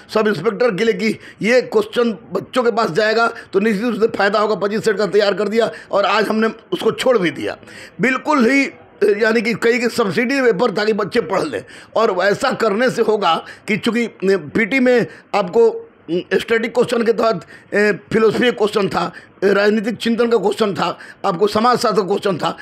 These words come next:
तो तमाम उस तरह की तैयारी हम लोगों ने कराई है क्लास में, लेकिन इस सेट में भी दिया है, सेट में भी दिया है।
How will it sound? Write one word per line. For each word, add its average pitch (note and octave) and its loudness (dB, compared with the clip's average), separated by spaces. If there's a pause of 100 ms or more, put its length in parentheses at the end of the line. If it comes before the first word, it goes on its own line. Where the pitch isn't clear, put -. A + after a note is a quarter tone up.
(140)
तो F#3+ 0
तमाम C4+ 2
उस C4 0
तरह B3+ 2
की A3+ -2
तैयारी A3+ 0
हम A#3 2
लोगों A#3+ 2
ने A#3 2
कराई A3+ 2
है A#3 4
क्लास F3+ 0
में, A3+ -2 (240)
लेकिन G#3 0
इस - -6
सेट B3 0
में A3+ 2
भी G#3 2
दिया F3 -2
है, D#3+ -2 (280)
सेट A#3 2
में A#3 2
भी G3 -2
दिया F#3 -2
है। F#3+ -2